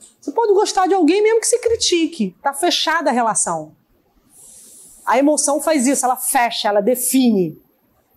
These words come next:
Pô, eu, meu terapeuta, eu me sinto bem, eu tenho empatia. Mesmo que às vezes você tenha algum problema, a relação tá sustentada.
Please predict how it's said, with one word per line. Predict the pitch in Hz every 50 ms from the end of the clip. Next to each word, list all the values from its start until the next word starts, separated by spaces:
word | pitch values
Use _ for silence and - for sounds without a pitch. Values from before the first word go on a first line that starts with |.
| _ _ _ _ _ _ _ _ _
Pô, | - 247 247
eu, | 220 208
meu | 190 190 220 247 254
terapeuta, | 262 269 254 240 240 - 240 254 269 269
eu | 277
me | 269 269
sinto | - - 294 277 - 285
bem, | 220 254 254 247
eu | 240 247
tenho | 240 240 240 240
empatia. | 262 302 311 302 330 311 294 311 - - 277 277 269 254 226 196 180 165 160 - _ _ _ _ _ _
Mesmo | - 214 233 269 349 381 359 415 403
que | 392
às | 370 294
vezes | 226 277 277 269
você | - 262
tenha | 254 262 247
algum | 240 226 233 208
problema, | - 240 220 208 262 302 320 320
a |
relação | 285 302 302 285 - - 311
tá | 294 349
sustentada. | - - 359 - - - 381 392 370 - 311 240 233 247 247 202 208 185 156 - -